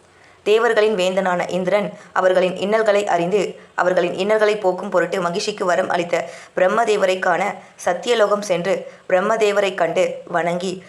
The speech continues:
முனிவர்கள் மற்றும் பூவுலகில் வாழும் மக்கள் அடையும் இன்னல்களை எடுத்து கூறினார். அதற்கு பிரம்மதேவர், "மக்கள், முனிவர்கள் மற்றும் தேவர்கள் என அனைவரும் அனுபவித்து வரும் துன்பங்களை களையக்கூடிய அவதார புத்திரன்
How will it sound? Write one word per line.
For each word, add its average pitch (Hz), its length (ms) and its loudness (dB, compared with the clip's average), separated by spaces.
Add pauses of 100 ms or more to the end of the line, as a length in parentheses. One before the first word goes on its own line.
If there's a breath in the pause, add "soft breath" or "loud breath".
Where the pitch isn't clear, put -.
(120)
முனிவர்கள் 220 500 0
மற்றும் 180 340 -4
பூவுலகில் 208 460 0
வாழும் 175 240 2
மக்கள் 175 320 0
அடையும் 180 340 -2 (180 loud breath)
இன்னல்களை 202 480 0
எடுத்து 185 260 -2
கூறினார். 170 520 -4 (500 loud breath)
அதற்கு 185 380 0
பிரம்மதேவர், 190 680 0 (220 loud breath)
"மக்கள், 180 540 -2
முனிவர்கள் 190 600 0
மற்றும் 180 380 -4
தேவர்கள் 185 440 2
என 180 180 -2
அனைவரும் 196 540 -2
அனுபவித்து 190 460 -2
வரும் 170 220 0 (300 loud breath)
துன்பங்களை 220 520 0
களையக்கூடிய 185 560 0
அவதார 185 460 2
புத்திரன் 185 460 -2